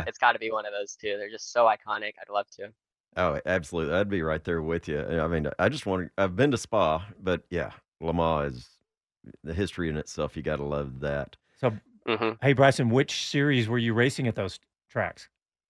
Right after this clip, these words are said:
Speaker 1: That was the twenty-four Hour Series, formerly known as Creventic. We did
Speaker 3: Yeah.
Speaker 1: not get to run the full schedule,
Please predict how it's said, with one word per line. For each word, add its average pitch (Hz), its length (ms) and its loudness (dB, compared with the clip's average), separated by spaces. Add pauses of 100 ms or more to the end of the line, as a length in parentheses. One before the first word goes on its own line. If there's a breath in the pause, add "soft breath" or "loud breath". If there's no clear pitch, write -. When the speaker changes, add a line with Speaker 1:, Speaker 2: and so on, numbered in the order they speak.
(520)
Speaker 1:
That 120 100 8
was 127 160 6
the 127 180 2
twenty-four 135 420 2
Hour 117 200 10
Series, 147 640 -2 (180)
formerly 120 260 6
known 110 200 4
as 110 160 2
Creventic. 110 680 0 (600)
We 120 320 6
did 120 120 0
Speaker 3:
Yeah. 127 80 8
Speaker 1:
not 135 100 6
get 151 120 -2
to - 100 -14
run 127 140 4
the 117 60 -2
full 127 180 -2
schedule, 147 500 2